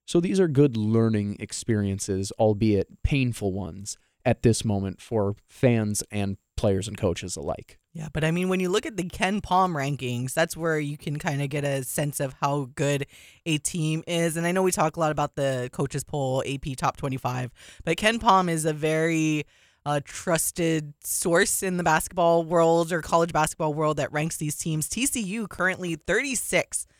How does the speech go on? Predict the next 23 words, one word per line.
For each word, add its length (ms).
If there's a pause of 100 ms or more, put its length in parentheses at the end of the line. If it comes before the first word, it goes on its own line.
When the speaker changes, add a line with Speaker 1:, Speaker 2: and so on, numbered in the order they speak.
(220)
Speaker 2:
on 200
KenPom. 680 (260)
You 160
have 500
Georgia 420
Tech 540 (400)
at, 580
let's 200
see, 100
they 160
one 380
ten, 540 (420)
and 220
Hawaii 560
is 320
at 220
one 280
twenty-eight. 640
So 180
these 280
teams 420
are, 280
uh, 200